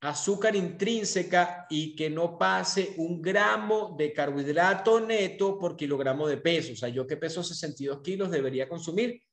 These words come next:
sesenta gramos en el día, ¿sí? Sesenta gramos en el día. Eso sería una buena recomendación para crear flexibilidad metabólica, ¿sí? Para crear flexibilidad metabólica y no abuses del uso de, de edulcorantes porque también elevan la insulina.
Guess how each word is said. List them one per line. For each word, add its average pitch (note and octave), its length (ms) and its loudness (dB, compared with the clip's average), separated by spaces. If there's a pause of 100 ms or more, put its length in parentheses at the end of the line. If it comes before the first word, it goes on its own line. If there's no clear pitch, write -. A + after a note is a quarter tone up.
(260)
sesenta B2+ 600 -2
gramos C#3 380 0
en B2+ 140 -4
el A2 140 -6
día, B2 280 -2 (340)
¿sí? D#3 240 -4
Sesenta A#2+ 440 -6
gramos C3+ 320 -4
en B2 120 -4
el G#2 120 -6
día. A#2 260 -2
Eso B2 200 -8
sería C3 240 -2
una D3 140 -2
buena D3 320 0
recomendación D3 840 2 (1000)
para D3+ 300 0
crear D#3 320 2
flexibilidad E3 560 2
metabólica, D3+ 760 2 (380)
¿sí? E3+ 500 -2 (380)
Para C#3+ 260 4
crear D3+ 280 4
flexibilidad D#3 420 -2
metabólica F3+ 640 2
y D#3 80 0
no D3 140 0
abuses E3 400 0
del C#3 140 0
uso D#3 500 0
de, D3 80 -12
de C#3+ 80 -2
edulcorantes F3 600 2
porque D3+ 240 -6
también A#2+ 280 -4
elevan C3+ 260 0
la D3 60 -2
insulina. F#3+ 640 0